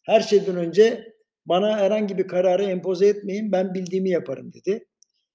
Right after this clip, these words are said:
Uluslararası kurumlar gibi biz de henüz ne bildiğini tam anlayamadık ama sabırla bekliyoruz anlamayı.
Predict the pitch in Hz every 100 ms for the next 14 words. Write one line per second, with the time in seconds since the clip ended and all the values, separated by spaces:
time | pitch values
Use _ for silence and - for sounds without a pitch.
0 | _ - 190 196 - 220 208 180 180 180
1 | 190 190 196 180 160 160 208 185 160 202
2 | 208 170 170 220 208 170 170 190 214 208
3 | 196 196 185 139 208 113 190 185 240 165
4 | 165 196 190 - 147 127 - - _ _
5 | 185